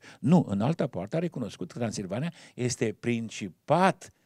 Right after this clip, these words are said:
românesc de sine stătător. Și a, a avut dietă în continuare,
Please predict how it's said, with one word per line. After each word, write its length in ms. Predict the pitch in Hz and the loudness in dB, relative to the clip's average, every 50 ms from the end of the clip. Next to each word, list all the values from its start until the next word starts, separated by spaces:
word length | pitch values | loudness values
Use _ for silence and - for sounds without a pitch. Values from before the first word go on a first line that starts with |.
| _ _ | _ _
românesc 840 | _ 113 110 131 143 147 135 120 107 95 87 87 92 120 165 190 - | _ 2 6 6 6 6 6 2 -4 -4 -6 -4 -2 -2 -2 -2 -2
de 160 | - 131 117 107 | -2 -4 -4 -4
sine 340 | - - 127 - 196 202 | -6 -8 -8 -6 -4 -4
stătător. 800 | 185 - - 233 220 220 - 240 233 233 _ - 233 214 - - - - - - _ _ _ _ _ _ | -6 -4 -4 -6 -6 -2 -2 -2 -2 -2 _ 4 4 4 4 0 -6 -14 -16 -16 _ _ _ _ _ _
Și 500 | _ - - - - 151 147 151 175 - - - | _ -10 -8 -6 -6 -4 -4 -4 -6 -8 -12 -8
a, 140 | 123 139 | -2 0
a 280 | 135 127 123 120 113 - _ _ _ _ _ _ _ _ | 0 2 0 -2 -4 -6 _ _ _ _ _ _ _ _
avut 340 | - 107 98 123 185 180 | 0 0 4 4 2 2
dietă 420 | 117 107 101 104 110 - 180 - 147 | 0 -6 -2 0 2 2 2 2 0
în 100 | 131 123 | -2 -2
continuare, 800 | 117 - 117 110 101 95 101 90 85 87 87 120 160 220 247 | -2 -4 -4 -4 -4 -4 -6 -6 -6 -4 -4 -4 -4 -4 -4